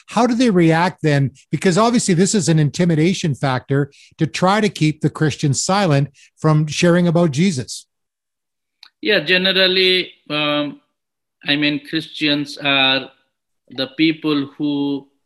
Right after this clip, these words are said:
Speaker 2: never believe in violence.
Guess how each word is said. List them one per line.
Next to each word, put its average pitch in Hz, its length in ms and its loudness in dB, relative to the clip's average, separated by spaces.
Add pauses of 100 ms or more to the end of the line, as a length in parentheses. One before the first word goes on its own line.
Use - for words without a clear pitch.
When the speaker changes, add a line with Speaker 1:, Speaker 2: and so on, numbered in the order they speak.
(220)
Speaker 2:
never 139 600 0
believe 135 400 -2
in 131 180 -2
violence. 110 840 -4